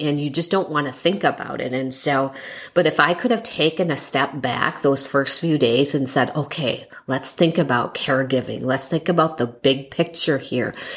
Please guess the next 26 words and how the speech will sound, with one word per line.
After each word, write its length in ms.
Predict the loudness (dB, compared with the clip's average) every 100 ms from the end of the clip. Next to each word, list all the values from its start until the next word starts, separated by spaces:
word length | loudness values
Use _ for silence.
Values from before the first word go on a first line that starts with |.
| -6
What's 200 | 0 2
it 100 | 2
gonna 180 | 2 2
look 180 | 2 2
like 220 | 0 2
in 80 | 2
a 100 | 2
week, 460 | 2 0 0 -4 -8
in 100 | -4
a 80 |
month, 640 | -2 2 4 4 2 -6 -12
in 280 | -10 -12 -14 -20 -16 -14 -2
days 560 | 2 4 4 2 0 -2
and, 260 | -4 -6 -2
in 260 | -2 0
weeks, 540 | 0 2 2 -2 -4 -4 -4
and, 420 | -4 -2 -4 -6 -12 -20 -18 -10
um, 380 | -10 -10 -14 -20 _ _ -6
year 880 | -4 0 4 4 6 4 2 -2 -4
and, 380 | -2 -2 -4 -4
and 180 | -4 -2
two 220 | 0 2
years 440 | 2 4 4 2 -2
and 140 | -2
so 300 | 2 2 4
on? 320 | 2 2 0